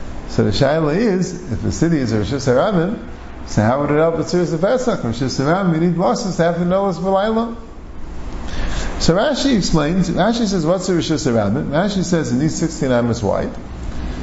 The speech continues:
And then he says two other Tanam. It has to be Ir Shemutzuyim B'Shishim Ibay, here that six hundred thousand people are there. And also,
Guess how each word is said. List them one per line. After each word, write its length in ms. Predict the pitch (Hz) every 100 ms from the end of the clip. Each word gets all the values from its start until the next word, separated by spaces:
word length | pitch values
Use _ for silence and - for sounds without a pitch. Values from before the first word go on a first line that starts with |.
| - -
And 160 | 107 113
then 160 | 170 202
he 80 |
says 580 | 175 226 254 202 175 -
two 160 | 233 240
other 200 | 208 185
Tanam. 560 | - 139 107 92 -
It 20 | 107
has 280 | 143 165
to 60 | 175
be 300 | 147 131 113
Ir 120 | 170
Shemutzuyim 640 | 165 143 120 123 - 196 170
B'Shishim 460 | 139 - 151 120
Ibay, 520 | 120 151 202 - - 120
here 200 | 123 160
that 160 | 135
six 200 | - 175
hundred 240 | 170 135 127
thousand 380 | 139 131 120
people 280 | 139 123 117
are 80 | 107
there. 360 | 110 196 247 - - - - - - -
And 160 | 139 165
also, 600 | 269 - 208 196 208